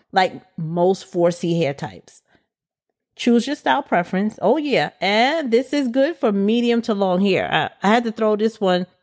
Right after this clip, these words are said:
in there to be fair. It's not all about the short hair, but this one, you select your style pattern,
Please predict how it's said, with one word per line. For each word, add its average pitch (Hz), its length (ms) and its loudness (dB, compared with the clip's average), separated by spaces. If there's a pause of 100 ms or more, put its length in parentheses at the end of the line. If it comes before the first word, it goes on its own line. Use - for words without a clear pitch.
(460)
in 233 180 2
there 185 160 2
to 190 100 -8
be 180 140 -4
fair. 185 300 2
It's 165 100 0
not 185 200 0
all 196 160 2
about 190 280 0
the 180 80 -8
short 175 240 2
hair, 151 180 2
but 131 240 -2
this - 240 0
one, 359 260 2 (1160)
you 220 180 2
select 202 440 -2
your 180 100 2
style 156 300 0
pattern, - 480 -4